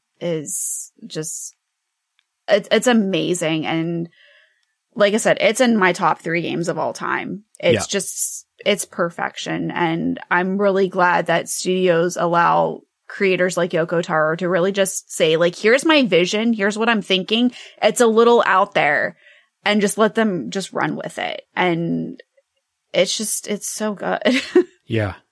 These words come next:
Speaker 2: And it really, like, every time I see that Yoko Taro has put out another,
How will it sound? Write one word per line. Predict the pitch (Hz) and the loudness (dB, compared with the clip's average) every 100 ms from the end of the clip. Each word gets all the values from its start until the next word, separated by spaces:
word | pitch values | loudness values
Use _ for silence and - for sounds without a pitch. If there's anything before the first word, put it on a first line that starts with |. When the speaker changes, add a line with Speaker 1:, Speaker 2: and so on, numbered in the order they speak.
| _ | _
Speaker 2:
And | 131 | 0
it | 131 123 _ | 2 0 _
really, | 127 135 135 135 | 2 4 6 4
like, | 117 104 - - - _ - | 4 0 -2 -10 -18 _ -2
every | 127 123 147 | 2 2 2
time | 156 147 139 | 2 2 2
I | 117 | 2
see | - - 120 117 113 113 - | 2 2 2 2 2 0 -2
that | 110 104 | -2 2
Yoko | 113 110 120 | 0 0 -2
Taro | - 123 113 110 | 0 0 2 2
has | 107 104 | 0 -2
put | - 113 | -2 0
out | 107 107 - | 2 0 -2
another, | 110 107 110 107 101 | -2 0 2 0 0